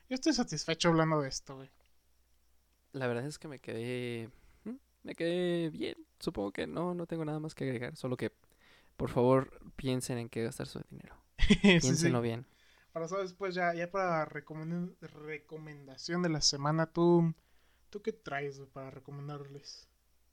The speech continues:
Speaker 2: Eh, traigo dos cosas.
Speaker 1: Ujú.
Speaker 2: Una es, eh,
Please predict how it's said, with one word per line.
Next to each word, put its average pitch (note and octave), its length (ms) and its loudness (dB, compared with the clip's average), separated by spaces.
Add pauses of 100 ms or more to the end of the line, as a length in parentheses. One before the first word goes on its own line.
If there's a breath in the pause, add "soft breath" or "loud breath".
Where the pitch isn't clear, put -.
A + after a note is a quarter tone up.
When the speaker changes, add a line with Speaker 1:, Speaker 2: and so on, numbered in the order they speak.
(240)
Speaker 2:
Eh, B2 540 0
traigo F3 240 2
dos D3 420 0
cosas. - 640 -14 (300)
Speaker 1:
Ujú. D3 140 2
Speaker 2:
Una D#3+ 260 2 (260)
es, C3 440 0 (680)
eh, A#2+ 680 2